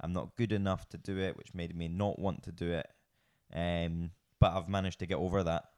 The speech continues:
or at least to the most part get over that. There's still some things I'm working on, um,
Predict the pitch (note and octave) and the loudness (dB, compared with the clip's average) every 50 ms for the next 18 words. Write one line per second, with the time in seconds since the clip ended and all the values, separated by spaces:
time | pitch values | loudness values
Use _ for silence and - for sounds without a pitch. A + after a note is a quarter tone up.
0 | _ _ - F2 F#2 F2+ F2 D#2+ F#2 F2 - - - _ _ _ _ - _ - | _ _ 0 2 2 2 2 0 -4 -6 -8 -12 -16 _ _ _ _ -20 _ -6
1 | - F#2+ F2+ G2+ B2 C#3 - - - G#2 F#2 E2 - - D#2 E2 F2 E2 F2 E2+ | -2 2 4 4 4 4 4 4 4 4 4 2 2 -2 -2 -2 0 0 0 0
2 | E2+ D#2+ - - E2+ - - G#2 G2 - - E2+ E2 - F#2 F2+ E2+ E2 E2+ F2 | 0 0 -2 -6 -10 -6 -6 -6 -6 -6 -8 -10 -10 -8 -6 -8 -6 -6 -6 -6
3 | F#2 F#2+ F#2 - F2+ E2+ E2+ E2+ E2 - _ _ _ _ _ _ _ _ _ - | -6 -6 -6 -8 -8 -8 -6 -8 -10 -12 _ _ _ _ _ _ _ _ _ -6
4 | E2 F2 E2+ E2 E2+ E2+ E2+ E2+ E2+ | -4 -4 -2 -2 -4 -4 -4 -6 -6